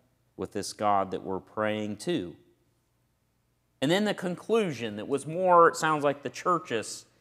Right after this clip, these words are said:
conclusion, "For thine is the kingdom and the power and the glory forever.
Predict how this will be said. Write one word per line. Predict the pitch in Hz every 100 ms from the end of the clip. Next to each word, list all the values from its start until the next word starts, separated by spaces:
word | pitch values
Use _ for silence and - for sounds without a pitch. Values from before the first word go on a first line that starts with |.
| _ _ _ -
conclusion, | 120 - 120 113 107 117 131 147 - _ _ _ _ _ _ _ _ -
"For | 123
thine | 151 160 185 190
is | 190 165
the | 175
kingdom | - - 165 180 175 185
and | 180 180
the | 175
power | - - 147 170 170 170 165
and | 170
the | 160
glory | 139 127 143 151 156 156 151
forever. | 151 147 - 104 98 98 98